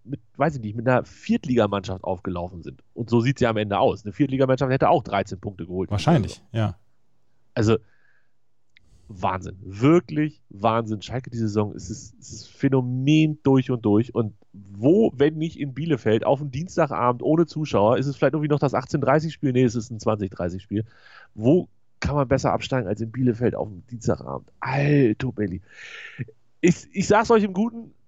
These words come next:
Speaker 1: zweite Liga ist auch schön. Wirklich, von Herzen. Und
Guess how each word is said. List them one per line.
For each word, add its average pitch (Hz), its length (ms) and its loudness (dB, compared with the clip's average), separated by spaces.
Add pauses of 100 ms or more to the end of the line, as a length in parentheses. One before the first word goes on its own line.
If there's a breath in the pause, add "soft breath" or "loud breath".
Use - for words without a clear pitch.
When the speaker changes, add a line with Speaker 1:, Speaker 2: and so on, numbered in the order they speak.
(1000)
Speaker 1:
zweite 147 240 0
Liga 151 180 2
ist 117 100 2
auch 107 140 -4
schön. - 260 -12 (140)
Wirklich, - 280 -4
von 147 120 0
Herzen. 127 320 0
Und 110 220 -12